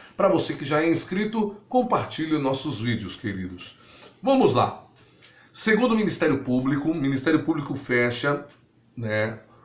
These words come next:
ou vamos colocar assim, conclui que o caso do pastor Anderson do Carmo chegou no que chegou para o Ministério Público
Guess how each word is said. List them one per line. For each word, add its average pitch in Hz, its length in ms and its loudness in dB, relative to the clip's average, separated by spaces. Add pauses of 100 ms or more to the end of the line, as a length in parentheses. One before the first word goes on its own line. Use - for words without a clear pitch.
(120)
ou 117 220 -2
vamos 131 280 0
colocar 123 440 2
assim, 117 320 -2
conclui 160 840 2 (540)
que - 140 -2
o 135 120 2
caso 151 420 4
do 143 140 -2
pastor 135 460 -2
Anderson 123 380 -2
do 135 100 -6
Carmo 113 560 -4 (440)
chegou 220 580 4
no 202 80 2
que 202 100 -2
chegou 143 720 2 (320)
para 165 180 4
o 165 60 4
Ministério 165 580 2
Público 165 720 2